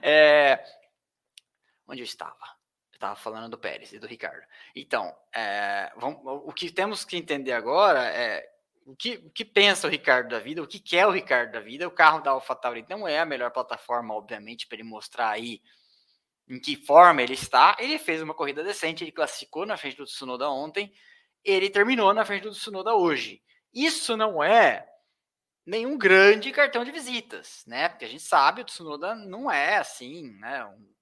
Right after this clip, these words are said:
é diferente, por exemplo, do, do piloto como o Piastri, né? O Piastri já está mostrando, eu inclusive falei durante a transmissão no Twitter, é, o Piastri já mostrou até aqui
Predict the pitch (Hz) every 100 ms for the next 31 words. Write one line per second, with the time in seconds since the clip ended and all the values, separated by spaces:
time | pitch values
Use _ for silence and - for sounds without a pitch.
0 | _ _ _ _ _ - - - 143 160
1 | - 156 131 139 139 151 143 156 147 135
2 | _ _ _ - _ _ _ _ _ _
3 | _ 135 143 131 - 139 143 208 143 135
4 | - - 87 107 - 110 101 - 131 131
5 | 147 139 - 160 180 147 - 143 147 135
6 | 135 127 131 160 160 147 139 139 131 135
7 | 123 - 123 113 - 123 117 - 120 151
8 | 127 104 _ _ - _ - 127 120 95
9 | 110 123 131 - 151 143 156 175 - 147
10 | 135 165 131 120 110 - 123